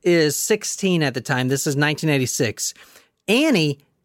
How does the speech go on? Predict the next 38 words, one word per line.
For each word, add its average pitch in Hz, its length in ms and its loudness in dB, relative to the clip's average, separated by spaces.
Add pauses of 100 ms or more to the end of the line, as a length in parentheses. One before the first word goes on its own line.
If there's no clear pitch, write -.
Andrews 190 560 2
is 156 120 -2
also 185 440 0
sixteen. 123 640 -4
She - 200 0
has 214 140 2
a 202 60 2
younger 196 340 2
sister. 175 540 -2 (180)
I 170 120 -2
think 202 200 -2 (160)
the 180 100 -2
younger 185 220 0
sister 160 300 -4
was - 180 -2
thirteen 175 680 0 (100)
at 175 120 -2
the 175 60 0
time. 170 360 0 (100)
They 220 320 2
meet 247 380 2
Danny, 151 540 0
but 175 160 2
not 196 240 2
in 185 160 0
person. 139 560 -2 (200)
They 208 260 4
actually 226 380 0
go 190 240 2
to 190 140 -8
separate 185 500 -2
schools. 147 760 -2 (540)
The 185 100 2
number 269 480 4
was 240 240 0
given 214 500 0
to 185 200 0
her, 135 580 0